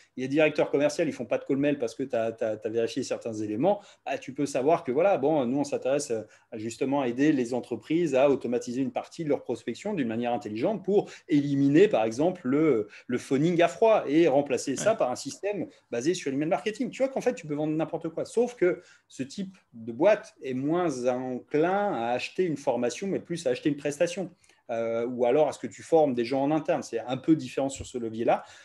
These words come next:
Speaker 1: Mais après, encore une fois, il y a, il y a pas de, tu vois, je vais me
Speaker 2: Mm.
Speaker 1: contredire sur ce point-là, mais, mais après, ça se teste. C'est-à-dire qu'il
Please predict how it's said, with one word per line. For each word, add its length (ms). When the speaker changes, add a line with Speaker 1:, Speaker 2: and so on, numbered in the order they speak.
Speaker 1:
Mais 80
après, 340
encore 280
une 80
fois, 180
il 60
y 40
a, 120
il 40
y 60
a 60
pas 320
de, 260
tu 100
vois, 100
je 60
vais 340
me 60
Speaker 2:
Mm. 20
Speaker 1:
contredire 460
sur 160
ce 100
point-là, 340
mais, 200
mais 140
après, 260
ça 120
se 120
teste. 300
C'est-à-dire 380
qu'il 160